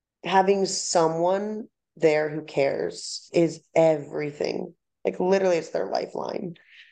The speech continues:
I fortunately had amazing supportive parents. I was so blessed. I have no idea how I would have been able to navigate those waters without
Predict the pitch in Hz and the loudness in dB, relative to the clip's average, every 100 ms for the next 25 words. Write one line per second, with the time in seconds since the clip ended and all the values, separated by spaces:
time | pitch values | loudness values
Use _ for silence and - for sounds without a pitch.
0 | _ _ - 180 208 220 190 180 - 180 | _ _ 2 2 2 0 -2 -4 -4 -4
1 | 175 165 151 151 - 160 160 156 147 151 | -2 0 0 0 -4 -2 -2 -2 -4 -4
2 | 147 147 147 151 - 147 - - 143 - | -2 -2 -2 -6 -6 -4 -2 -2 -4 -2
3 | 143 - - - - - - - _ _ | -2 0 -4 -6 -8 -6 -8 -14 _ _
4 | - 156 151 151 151 151 147 - 156 147 | -2 0 2 2 0 -2 -6 -2 0 0
5 | 143 135 131 165 - - - _ _ _ | 0 0 0 -2 -12 -14 -16 _ _ _
6 | _ 185 196 180 151 160 165 165 165 165 | _ 0 2 2 0 -4 0 0 2 2
7 | 156 151 160 160 156 156 151 - 151 156 | 0 0 -2 -2 0 -2 0 0 -2 -2
8 | 151 156 160 151 151 156 151 147 147 151 | -4 -6 -6 -4 -4 -4 -4 -4 -4 -4
9 | 156 151 147 151 147 151 190 185 - 175 | -2 -2 -2 0 0 0 -6 -8 -6 -4
10 | - | -6